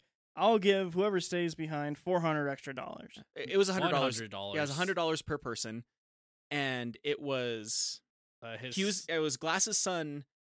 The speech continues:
Speaker 2: Hawk, and
Speaker 3: uh, and Midsummer Kid.
Speaker 2: Yeah.
Speaker 1: <laughs> Yeah,
Speaker 2: Whose
Speaker 1: he
Speaker 2: name is
Speaker 1: is in
Speaker 2: Jim.
Speaker 1: Midsummer, huh?
Speaker 3: Yeah.
Speaker 1: He's also Tintin, though.
Speaker 3: Tintin? Oh, really? <laughs>
Speaker 1: Yeah, the C G Tintin that was live,
Speaker 3: That
Speaker 1: that
Speaker 3: weird
Speaker 1: was motion
Speaker 3: hybrid.
Speaker 1: capture. Yeah.
Speaker 3: Yeah. Um,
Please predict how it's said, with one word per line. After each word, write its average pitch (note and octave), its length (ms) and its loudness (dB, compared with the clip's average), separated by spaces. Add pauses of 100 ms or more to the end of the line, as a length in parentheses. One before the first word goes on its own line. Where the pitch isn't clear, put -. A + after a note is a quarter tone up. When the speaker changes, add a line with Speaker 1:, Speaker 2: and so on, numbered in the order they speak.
Speaker 2:
Hawk, A#2 360 2 (580)
and A#2+ 540 -6 (200)
Speaker 3:
uh, A#2 160 -12
and A#2+ 220 -6
Midsummer G#2 480 -8
Kid. F#2+ 360 -10 (180)
Speaker 2:
Yeah. B2 140 -10 (800)
Speaker 1:
<laughs> G3 120 -4
Yeah, D4 160 6
Speaker 2:
Whose B3+ 100 4
Speaker 1:
he D#4+ 60 4
Speaker 2:
name - 40 6
is A4+ 80 10
Speaker 1:
is C#4+ 60 2
in G3+ 80 4
Speaker 2:
Jim. E3 80 6
Speaker 1:
Midsummer, D3 420 2
huh? E3+ 260 0
Speaker 3:
Yeah. D#3+ 240 -4 (160)
Speaker 1:
He's G#3+ 140 2
also C#4+ 200 6
Tintin, - 480 -2
though. - 160 -14 (280)
Speaker 3:
Tintin? B2+ 280 -10 (200)
Oh, F3+ 140 0
really? C#3 200 0 (120)
<laughs> - 140 -20
Speaker 1:
Yeah, D3+ 200 2 (460)
the E3 80 0
C F#3 180 4
G E3 160 0
Tintin D3 380 2
that C3 120 -2
was C3+ 160 -6
live, C#3+ 220 -6
Speaker 3:
That A#2+ 200 -4
Speaker 1:
that C#3+ 100 -2
Speaker 3:
weird C#3+ 160 -4
Speaker 1:
was D3+ 140 -10
motion C#3+ 280 -6
Speaker 3:
hybrid. B2 160 -6
Speaker 1:
capture. - 340 -12
Yeah. - 260 -8
Speaker 3:
Yeah. G#2 220 -12 (340)
Um, A#2+ 380 -6